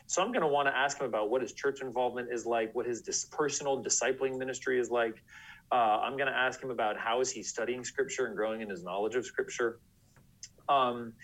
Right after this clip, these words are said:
and I think if there's good signs in terms of that character, good signs in terms of his scriptural knowledge, good signs,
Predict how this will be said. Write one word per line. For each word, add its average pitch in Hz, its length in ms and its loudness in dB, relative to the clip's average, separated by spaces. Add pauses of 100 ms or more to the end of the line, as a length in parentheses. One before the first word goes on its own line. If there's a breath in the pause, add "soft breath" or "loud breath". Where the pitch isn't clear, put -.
(260 loud breath)
and 180 100 4
I 262 120 4
think 381 180 0
if - 140 0
there's 160 240 4
good 165 320 2
signs 123 640 -4
in - 100 -6
terms 131 220 -2
of - 100 -4
that - 220 -4
character, 143 720 2
good 131 160 2
signs 127 320 0
in 113 80 -10
terms 110 220 -6
of 85 80 -10
his 87 100 -6
scriptural - 480 0
knowledge, 107 580 2
good 160 200 2
signs, 127 440 -2